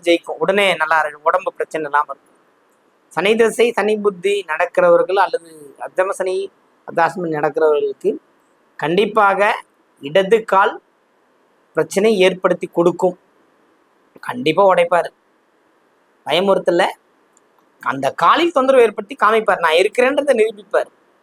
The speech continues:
அதனால அந்த சனி தசை, சனி புத்தி இருக்கிறவங்க இது போல வழிபாடு செய்து வெற்றி அடையக்கூடிய ஒரு வாய்ப்பு இந்த நாள் இருக்கு.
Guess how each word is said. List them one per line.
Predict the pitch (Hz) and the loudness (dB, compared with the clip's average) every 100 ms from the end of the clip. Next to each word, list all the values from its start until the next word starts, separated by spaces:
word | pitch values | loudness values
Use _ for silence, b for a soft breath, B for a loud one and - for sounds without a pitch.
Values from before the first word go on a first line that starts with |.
| _ _ _ _ _ _ _ | _ _ _ _ _ _ _
அதனால | 143 151 233 | -6 -2 0
அந்த | 220 170 | 0 0
சனி | 165 190 | 0 0
தசை, | 220 226 | 2 2
சனி | 214 208 | -2 -6
புத்தி | 190 185 | -4 -4
இருக்கிறவங்க | 175 170 170 170 220 _ _ _ _ _ _ _ _ _ | -2 0 -2 -2 -16 _ _ _ _ _ _ _ _ _
இது | 156 175 | -2 2
போல | 190 233 | 2 4
வழிபாடு | 202 202 208 214 202 | 4 2 2 0 -2
செய்து | - 170 170 208 226 | -4 -4 -2 -6 -2
வெற்றி | 170 170 185 | -2 2 4
அடையக்கூடிய | 180 170 160 180 | 4 2 0 2
ஒரு | 226 156 | 2 2
வாய்ப்பு | 143 175 - 202 | 0 0 -2 -4
இந்த | 170 | 0
நாள் | 156 156 | 0 0
இருக்கு. | 147 135 151 | -2 -8 -14